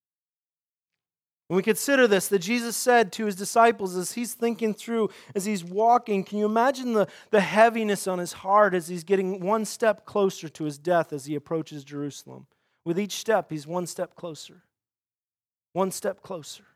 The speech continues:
And on his heart and on his mind is death on a cross. But it's not, I don't think, just simply the hardships of the death, but I think there is joy because we are told in Hebrews that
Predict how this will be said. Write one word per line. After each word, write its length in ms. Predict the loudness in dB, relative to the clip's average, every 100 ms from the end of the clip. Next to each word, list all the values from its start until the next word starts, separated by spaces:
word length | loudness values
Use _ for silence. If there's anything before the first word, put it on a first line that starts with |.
| _ _ _ _ _ _ _ -8
And 100 | 0
on 160 | 2 2
his 200 | 0 2
heart 300 | 4 4 2
and 100 | -4
on 160 | -2
his 160 | -2 -4
mind 460 | -2 0 0 -4 -10 -20 -8
is 180 | -8 -2
death 240 | -4 -2
on 100 | -6
a 60 | -6
cross. 560 | -4 -4 -4 -10 -14 _ _ -8
But 100 | -8
it's 200 | -6 -8
not, 280 | -6 -6 -8
I 140 | -8
don't 240 | -8 -10
think, 520 | _ -8 -8 -10 -18 _ _ _ -8
just 200 | -8 -6
simply 520 | -6 -6 -6 -8 -6
the 100 | -6
hardships 760 | -12 -8 -8 -6 -10 -12 -12 -12
of 260 | -12 -12
the 80 | -18
death, 420 | -8 -6 -6 -8 -12
but 100 | -10
I 80 |
think 220 | -10 -12 -10
there 160 | -8
is 180 | -8 -14
joy 480 | -14 -8 -6 -6 -8
because 320 | -12 -12 -12
we 160 | -8 -8
are 80 | -8
told 300 | -8 -10 -10
in 120 | -12
Hebrews 420 | -10 -10 -10 -10
that 180 | -12